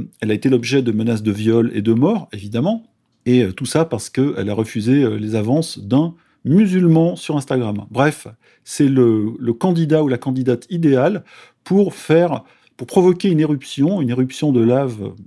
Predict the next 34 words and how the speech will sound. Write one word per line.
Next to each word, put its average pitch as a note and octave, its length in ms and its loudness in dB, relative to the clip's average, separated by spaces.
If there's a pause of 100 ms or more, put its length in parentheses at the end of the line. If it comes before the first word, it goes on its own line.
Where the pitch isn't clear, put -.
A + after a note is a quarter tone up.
(220)
Là, B2 220 0
je, A#2+ 640 0
je, A2 460 -4
là, A#2 120 -6
ça, B2 140 -4
les A#2 140 2
mots C#3+ 100 4
viennent B2 200 2
tout D#3+ 100 -10
seuls, F3+ 260 -2
de A#2+ 100 2
lave C3 280 2
national B2+ 400 -2
sioniste, C#3 480 -4
hein. D#3 100 -4 (480)
Et, C3+ 240 4
euh, G#2+ 280 2 (340)
et G#2 120 -6
soudain, F3 380 0
le, C3 160 2
le A#2+ 160 0
scénario C#3+ 640 2
des, A2+ 240 0
des A2+ 160 -2
Goldnadel, C3+ 580 2
Zemmour, B2+ 800 2 (400)
euh, A2+ 520 -4 (160)
Habib C3+ 500 0 (380)
et A#2 140 0
même B2 320 2
Riofol C3+ 520 2
et A#2+ 60 0
compagnie C#3+ 640 2
se, A#2 420 0